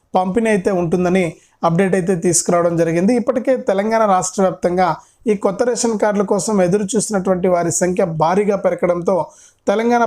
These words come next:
ప్రభుత్వం ఏం చేసిందంటే మనకు మూడు సార్లు అవకాశం కల్పించింది ఈ రేషన్ కార్డులకు అప్లై చేసుకోవడానికి. ఇక ఇప్పుడు కూడా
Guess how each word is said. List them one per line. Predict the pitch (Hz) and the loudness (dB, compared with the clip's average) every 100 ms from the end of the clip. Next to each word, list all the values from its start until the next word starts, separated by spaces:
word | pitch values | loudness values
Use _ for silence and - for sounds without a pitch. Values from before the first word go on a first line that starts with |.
| 196 | 2
ప్రభుత్వం | 196 196 208 190 | 0 0 0 0
ఏం | 185 180 | 0 0
చేసిందంటే | 185 - 175 165 190 170 - _ - | -2 0 0 0 0 -2 -4 _ -2
మనకు | 185 185 185 170 170 | 0 2 0 0 0
మూడు | 220 269 240 | 0 2 2
సార్లు | 220 202 214 196 160 - - 180 | 0 0 0 0 -2 -6 -4 -2
అవకాశం | 165 190 202 185 | 0 -2 0 0
కల్పించింది | 180 165 170 170 196 196 | 0 0 -2 -2 0 2
ఈ | 170 | 2
రేషన్ | 175 196 185 | 0 0 0
కార్డులకు | 185 175 185 170 | 0 0 0 0
అప్లై | - 175 165 | 0 -2 -2
చేసుకోవడానికి. | 156 - 160 151 139 151 - - _ 214 | -4 -2 -2 -2 -2 -6 -8 -16 _ -4
ఇక | 196 202 | 0 0
ఇప్పుడు | 196 262 262 | 0 -2 0
కూడా | 240 | -2